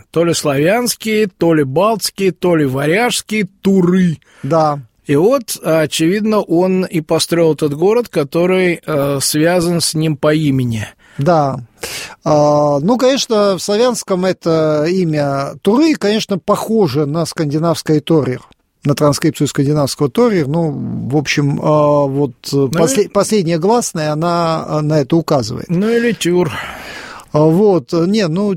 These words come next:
Speaker 2: Тюр вряд ли, там он дал бы другие, скорее всего. Он, скорее всего, что-то вроде Тыра мог бы дать или что-то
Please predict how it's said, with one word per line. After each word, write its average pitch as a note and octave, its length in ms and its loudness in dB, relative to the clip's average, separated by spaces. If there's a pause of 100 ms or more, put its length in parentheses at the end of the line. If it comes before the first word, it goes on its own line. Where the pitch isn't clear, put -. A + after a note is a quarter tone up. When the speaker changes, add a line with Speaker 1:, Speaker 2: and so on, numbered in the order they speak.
(100)
Speaker 2:
Тюр F3 640 2
вряд F#3+ 400 0
ли, D#3 840 0
там D3 240 0
он D3 160 -2
дал D3+ 160 2
бы C3+ 100 -2
другие, C#3 680 0
скорее C#3+ 400 0
всего. C3+ 540 0
Он, C3+ 260 0
скорее C#3+ 320 0
всего, C#3+ 180 0
что-то C3+ 300 -2
вроде C#3 160 2
Тыра D3 280 2
мог C3 220 -2
бы B2+ 120 -4
дать - 280 -6
или A#2+ 140 -4
что-то - 420 -6